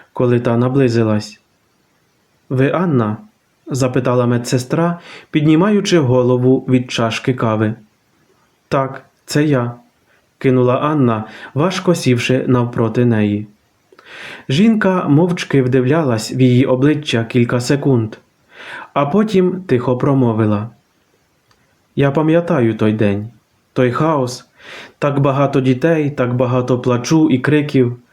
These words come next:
Це був справжній кошмар». Анна відчула, як її руки почали тремтіти, і вона схопилася за чашку кави,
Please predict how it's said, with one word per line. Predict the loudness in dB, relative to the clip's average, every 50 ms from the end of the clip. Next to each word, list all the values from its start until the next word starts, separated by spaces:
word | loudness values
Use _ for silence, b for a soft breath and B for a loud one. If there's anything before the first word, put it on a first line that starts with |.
| _ _ _ _ _ _ _ _
Це | -2 0 0
був | 2 2 2 2 0
справжній | -2 -2 -2 -2 -2 0 0 2 2 2
кошмар». | 2 0 -2 -4 -2 -2 -2 -2 -2 -4 -6 -10 -14 _ _ _ _ _ _ _ B B B B B B B B B _
Анна | -2 0 2 2 2 2 2
відчула, | 0 0 -2 -2 -2 0 2 2 2 2 0 -2 -6 B B B B B _
як | -2 0 0 0 0
її | 0 2 2 4
руки | 2 2 2 0 0 0
почали | 0 -2 -2 -2 -2 -2 0 0 0 -2
тремтіти, | -2 -2 -2 0 0 0 0 0 0 0 -2 -4 -4 -4 -8 -14 _ _ _ _ _ _ _ _
і | 0 2 2
вона | 2 2 2 0 -2
схопилася | -2 -2 -2 -2 0 2 2 2 2 0 0 -2 -2
за | 0 0 -2
чашку | -2 -2 -2 -2 -4 -4 -4 -4 -2
кави, | 0 -2 0 0 0 0 -2 -2